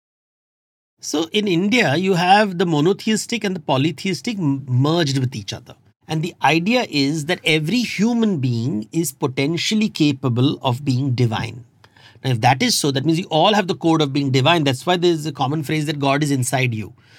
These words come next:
which means we all have a potential to be like the divine. And how do you explain this? Hey, let me tell you the story of a king who manifested the divine and his name was Ram.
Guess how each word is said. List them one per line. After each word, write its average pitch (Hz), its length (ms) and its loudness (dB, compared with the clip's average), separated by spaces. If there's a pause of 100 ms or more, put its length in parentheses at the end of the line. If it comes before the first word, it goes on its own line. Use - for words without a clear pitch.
(120)
which - 180 -2
means 143 180 0
we 165 180 -4
all 170 340 2
have 147 540 4
a 143 180 2
potential 131 1160 0 (300)
to 175 100 2
be 175 640 -2
like 117 320 2
the 131 80 0
divine. 196 460 2
And 123 100 -2
how 147 160 2
do 160 100 0
you 190 100 2
explain 165 460 0
this? 269 280 0
Hey, 269 200 6
let 180 180 0
me 233 100 -2
tell 220 100 2
you 220 120 0
the 214 100 -2
story 196 220 0
of 185 100 -2
a - 40 -4
king 147 480 0 (260)
who 220 440 -2 (240)
manifested 175 720 0
the 165 60 2
divine 139 360 2
and 143 100 2
his 156 160 2
name 143 200 -2
was 131 160 0
Ram. 110 400 -4